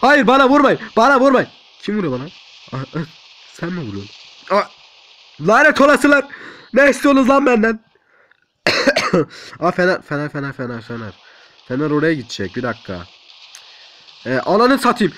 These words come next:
Aa! Adamda Zeus var. Şerefsiz. Lan ebesi ikiden sıkmaya utanmıyor musun? Aslında ben de sıkıyorum ha. Ben de şerefsiz, o da şerefsiz.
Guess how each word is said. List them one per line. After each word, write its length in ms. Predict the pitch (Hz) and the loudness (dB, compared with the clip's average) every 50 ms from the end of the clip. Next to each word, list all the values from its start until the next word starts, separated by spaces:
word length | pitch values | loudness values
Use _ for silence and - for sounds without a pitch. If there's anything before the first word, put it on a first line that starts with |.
| - - - - - | -10 -20 -18 -2 2
Aa! 540 | 605 762 880 932 - - - - - - 185 | 4 6 6 6 4 2 -2 -8 -6 -4 0
Adamda 300 | 208 240 262 254 277 254 | 2 2 2 4 2 2
Zeus 340 | 185 233 262 285 277 - - | 4 4 4 4 4 4 2
var. 120 | 233 208 | 2 2
Şerefsiz. 500 | 165 - 214 226 254 277 262 - 214 180 - - - - - - - - - _ - | 2 2 2 2 2 2 0 -2 -6 -8 -10 -12 -20 -20 -20 -20 -20 -20 -12 _ 0
Lan 120 | 196 240 | 2 4
ebesi 400 | 254 254 247 254 247 247 - 262 | 4 4 4 4 4 4 2 0
ikiden 280 | 269 202 - 269 254 262 | 0 2 2 2 2 2
sıkmaya 360 | - - - 196 226 262 262 | 0 -2 -4 -2 2 2 2
utanmıyor 380 | 247 247 220 262 285 277 269 247 | 2 2 2 2 2 2 2 2
musun? 240 | 190 156 - - - | 0 -2 -6 -8 -8
Aslında 280 | - 139 - 226 226 214 | -6 -4 -2 -2 -2 -2
ben 100 | 208 202 | -2 -4
de 60 | 196 | -6
sıkıyorum 320 | 147 - - - 101 98 107 | -8 -10 -10 -10 -10 -8 -10
ha. 120 | 104 87 - - - - - - - - - | -10 -12 -14 -18 -20 -20 -20 -20 -20 -6 -2
Ben 140 | 185 208 240 | 0 0 2
de 60 | 240 | 0
şerefsiz, 420 | - - 156 139 147 139 208 208 202 | 0 0 0 -2 -2 -2 -4 -2 -2
o 140 | 175 160 | 0 0
da 100 | 165 160 | -2 -4
şerefsiz. 360 | - - 98 87 85 - 95 | -6 -8 -10 -10 -12 -14 -18